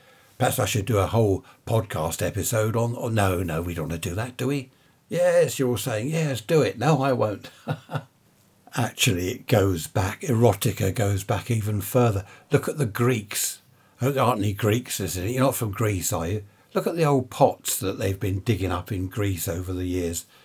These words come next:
They've got naked people and they've got people doing things,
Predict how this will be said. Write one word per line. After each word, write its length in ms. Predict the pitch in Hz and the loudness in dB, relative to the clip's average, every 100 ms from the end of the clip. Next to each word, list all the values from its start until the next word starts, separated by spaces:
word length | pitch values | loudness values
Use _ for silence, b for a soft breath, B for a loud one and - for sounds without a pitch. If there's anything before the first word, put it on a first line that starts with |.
| b b b b | b b b b
They've 120 | 196 | 0
got 200 | 135 110 | 2 0
naked 480 | 120 101 98 117 101 | 2 2 2 -2 -4
people 360 | 143 165 156 110 | -4 -4 -4 -4
and 100 | 87 | -2
they've 100 | 98 | 0
got 220 | 110 - | -2 0
people 440 | 123 104 104 101 b b b b _ | -2 -2 -2 -4 b b b b _
doing 360 | - 175 120 101 | 2 4 4 2
things, 640 | - 90 71 69 65 - | 0 -2 -4 -8 -8 -10